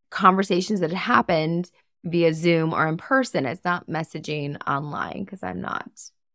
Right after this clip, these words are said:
especially skilled at that, perhaps. <laughs> I'm building that skill, right? And so for me, that's what I learned from that, is that's what I need to do, is build slowly and build more in that regard and just understand it's gonna be slow to build because that is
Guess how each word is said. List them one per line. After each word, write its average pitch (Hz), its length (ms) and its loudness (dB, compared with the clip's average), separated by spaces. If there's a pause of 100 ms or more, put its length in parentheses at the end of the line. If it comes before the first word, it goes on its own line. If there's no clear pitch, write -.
(100)
especially 208 380 -8
skilled 370 320 -6
at 208 100 -6
that, - 200 -2
perhaps. - 420 -6 (500)
<laughs> - 440 -8
I'm 339 120 2
building 269 280 6
that - 200 -2
skill, 110 280 -2
right? 202 360 0 (600)
And 302 200 6
so 247 360 12 (240)
for 262 140 8
me, 269 200 12
that's 196 340 10
what 196 100 6
I 170 80 6
learned 151 260 0
from 165 120 -4
that, 127 200 -2
is 165 80 -2
that's 175 300 2
what 185 100 4
I 175 40 6
need 170 160 2
to 160 80 -6
do, 160 80 2
is 151 100 0
build 170 320 4
slowly 147 480 2
and 143 160 -4
build 147 320 0
more 139 240 -2
in 139 140 -4
that 139 160 -4
regard 139 400 -4
and 160 140 -8
just 160 160 -10
understand 160 440 -4
it's 156 100 -14
gonna 170 180 -4
be 180 100 -2
slow 170 240 2
to 170 80 -2
build 208 360 -4
because 156 520 -4
that 147 420 0
is 151 520 -2